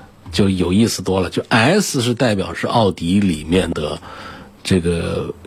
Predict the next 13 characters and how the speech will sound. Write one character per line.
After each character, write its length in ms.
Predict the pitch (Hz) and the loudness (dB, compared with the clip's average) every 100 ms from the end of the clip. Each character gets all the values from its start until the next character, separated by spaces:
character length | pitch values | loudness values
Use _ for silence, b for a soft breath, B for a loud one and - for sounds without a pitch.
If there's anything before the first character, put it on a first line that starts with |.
| - 85 | -4 -2
性 320 | - 165 117 | 2 2 2
能 180 | 80 82 | -2 -10
车， 260 | - - - _ _ _ _ - - - - | -12 -12 -16 _ _ _ _ -20 -20 -10 -2
啊， 120 | 98 | 0
就 140 | - | 2
带 200 | 131 185 | 2 2
点 160 | - - | 0 -4
性 280 | - 135 85 | 0 0 0
能 120 | 87 | 0
的 80 | 101 | 2
意 180 | 123 | 2
思 160 | 92 - | 0 -6
了。 160 | - | -10